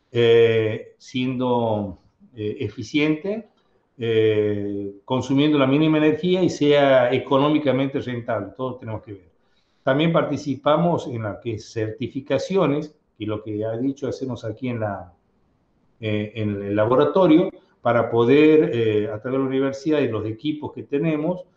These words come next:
eh, verificar y, y, y contrastar los distintos equipos para, mm, certificar los que funcionen correctamente. O sea, que un amperímetro o una pinza amperométrica, cuando mida, mida doscientos veinte volt,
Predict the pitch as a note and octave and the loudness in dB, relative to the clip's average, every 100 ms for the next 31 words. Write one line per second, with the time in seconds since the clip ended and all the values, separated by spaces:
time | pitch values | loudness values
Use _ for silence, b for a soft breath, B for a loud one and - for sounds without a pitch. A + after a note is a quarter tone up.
0 | _ _ _ B2 A2+ A2+ C#3 D#3 F3+ E3 | _ _ _ -4 -2 2 4 4 0 0
1 | G3+ F3+ D3+ C3 B2+ C3+ A#2 A2+ G#2+ G#2 | 4 6 6 4 2 -2 -6 -6 -4 -4
2 | G#2 - A#2 A2 _ - C#3+ C#3+ E3 D3+ | -6 -10 -14 -14 _ -2 0 0 -2 -2
3 | - F3+ D3 - - - _ _ C3 B2 | 2 4 4 0 -8 -18 _ _ -8 -6
4 | A#2 E3 E3 E3 E3+ G3 F3+ A3 G#3+ C#3+ | -6 -6 -6 -6 -6 -8 -10 -2 2 4
5 | B2 A#2+ - - C#3+ B2 A#2 A2+ A2+ - | 2 -2 -6 -16 _ -8 -6 -6 -10 -14
6 | - D#3+ D#3 F3+ A#3 A3 A3 F3+ D#3+ C#3+ | -2 0 2 0 2 2 4 2 0 0
7 | F#3 E3 C3+ C3+ D3 D3 D3+ A2 A2 G#2 | 2 2 2 2 2 0 0 -2 -8 -10
8 | C#3 A2 b b _ D#3 F#3 F#3 F3+ F#3 | -6 -8 b b _ 2 4 4 2 2
9 | G3+ G3 F3+ D#3+ C#3+ D3+ F3 E3 F3+ E3+ | 2 2 0 2 2 4 2 0 -2 -2
10 | E3+ F#3 F#3+ G3 F#3 F3+ E3+ C3 A#2+ A#2+ | -2 -2 -2 -2 -2 -4 -6 -8 -12 -12
11 | D3 E3 D#3+ D#3+ C#3 D#3+ D3 D3 F3+ F3 | -6 -4 -2 -4 -4 -6 -2 -4 -4 -10
12 | E3+ F3+ F3+ G#3 G3+ G3 | -8 -8 -8 -2 0 0